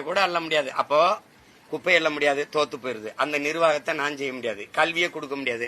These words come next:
நான் செய்ய முடியாது, தனியார் தான். மருத்துவத்தை கொடுக்க முடியாது. பள்ளிக்கு வர பிறப்பு விகிதம் குறையுது, தனியார் பள்ளிக்கு போக ஆரப்ப-, பிறப்பு விகிதம் எப்படி கூடுது?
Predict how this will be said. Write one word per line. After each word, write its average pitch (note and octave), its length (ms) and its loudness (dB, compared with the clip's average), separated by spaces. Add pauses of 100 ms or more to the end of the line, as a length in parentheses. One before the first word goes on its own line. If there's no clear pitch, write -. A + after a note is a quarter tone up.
நான் D3+ 200 2
செய்ய D3+ 160 2
முடியாது, C3 240 -4 (120)
தனியார் C#3+ 340 0
தான். A2 160 -8 (340)
மருத்துவத்தை E3 500 2
கொடுக்க D#3 200 -6
முடியாது. B3 240 0
பள்ளிக்கு B3 340 2
வர G#3+ 120 6 (120)
பிறப்பு G3+ 280 2
விகிதம் F3 280 0
குறையுது, D3 440 2 (320)
தனியார் C4+ 460 6
பள்ளிக்கு C4 380 2
போக A3+ 240 4
ஆரப்ப-, G3+ 480 -2
பிறப்பு G3 300 -4
விகிதம் F#3+ 200 -4
எப்படி F3 200 -12
கூடுது? F3+ 260 -8